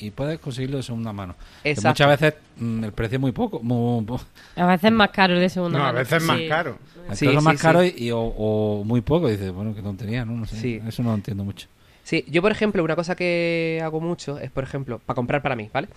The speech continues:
Speaker 2: Cuando s-, hay productos, siempre intento buscar que el precio, el que pone de segunda mano sea Warehouse Amazon.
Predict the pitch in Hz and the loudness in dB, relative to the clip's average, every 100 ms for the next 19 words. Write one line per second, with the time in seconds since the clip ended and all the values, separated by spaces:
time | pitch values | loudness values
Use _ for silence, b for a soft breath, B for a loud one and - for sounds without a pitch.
0 | B B B - - 147 143 143 139 139 | B B B -6 0 2 2 2 2 2
1 | 135 135 135 131 131 131 - - 151 196 | 2 0 0 -2 -4 -8 -10 -2 0 4
2 | 196 220 220 269 _ - 170 190 190 185 | 4 4 0 -2 _ -4 0 2 2 0
3 | 180 - 175 - 135 127 135 135 135 135 | 0 0 -2 0 0 0 -2 0 2 0
4 | 135 127 - 165 - 190 156 143 139 139 | 0 -4 -2 -2 0 0 0 0 0 -2
5 | 135 135 139 151 185 196 190 190 196 196 | -2 -4 -4 0 0 0 0 0 2 0
6 | - 185 156 139 170 143 170 202 214 - | 0 -2 -2 2 2 2 0 0 -2 -4
7 | 139 120 110 | -2 -2 -6